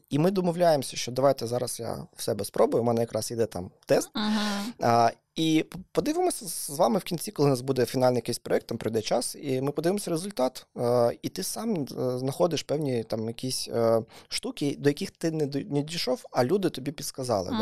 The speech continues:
Speaker 2: Ага.
Speaker 1: От. І в нас є там, ну, цей фінальний якийсь проєкт, про який я казав, це робиться там гра, там розбирається детально, аналітика, там гіпотези по покращенню. І дуже часто просто молоді спеціалісти, які прийшли там три місяці тому на цей курс,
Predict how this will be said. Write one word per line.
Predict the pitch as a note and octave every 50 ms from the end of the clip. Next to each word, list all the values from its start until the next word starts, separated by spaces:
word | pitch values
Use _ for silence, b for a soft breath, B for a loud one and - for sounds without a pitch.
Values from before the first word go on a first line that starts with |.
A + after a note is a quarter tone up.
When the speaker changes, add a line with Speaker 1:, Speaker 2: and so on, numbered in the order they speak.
| -
Speaker 2:
Ага. | - - - G2+ G2+ G#2 B B B B B B
Speaker 1:
От. | A#2+ A#2+ A#2 A2+ G#2+ - -
І | - C3+ B2+ C3+
в | C#3
нас | D3 C#3+ - -
є | B2+
там, | - B2 A#2+ - _ -
ну, | B2 A2
цей | - - - A2+
фінальний | - - A#2 A2+ A2+ G#2+
якийсь | G#2 - - A2 G2+ -
проєкт, | - - A2+ G#2+ G#2 - -
про | - G#2+
який | G#2 - -
я | A2+
казав, | - - A#2 G#3 A#3 A3
це | - - A2 A2
робиться | A2+ B2 B2+ A#2 A#2 A2+ - - - G#2
там | G#2 - A2 G2+ G2+
гра, | G#2 A#2+ - A#3 -
там | C3+ A2+ A2 G#2+
розбирається | A#2 A2+ A#2 A2 C3 B2+ B2+ A#2+ A2+ G#2+ - - A2
детально, | A2 A2+ - - G#2+ D3 D#3+ B2+ A2+
аналітика, | A2+ A2+ A#2+ B2+ D3 G3 G3 - - - - - A2+ A2+
там | A2 - - A2+
гіпотези | A2+ A#2+ - - C3+ - B2 A2+ A#2
по | - - -
покращенню. | - B2 A#2 - - D#3 G3 G3 - - C#3+ B2+ A3+ A3+ - B B B B B B B B B _ _
І | - C#3+ B2+ B2 B2 A#2+ A#2+ A#2+ A#2 - - - _ _ _ _ _ _
дуже | - A#2+ B2+ C3+ B2 A#2+ A#2
часто | - - G#2+ B2 C#3+ - - - A2 F#2 F2+ A2 - _
просто | - - A2+ - - A2+
молоді | A#2 A#2+ A#2 A#2+ B2 B2+
спеціалісти, | - - - - - C3 A#2+ - -
які | A#2 - C3+
прийшли | - - C3 - C#3 C3+
там | B2+ A2+ G#2+ G#2+ G#2
три | - - B2+ B2+
місяці | B2+ A#2 - - - A#2
тому | - - B2 B2 A#2+
на | A#2 A2+ A2
цей | - - A2+
курс, | - - G#3 A#3 - - -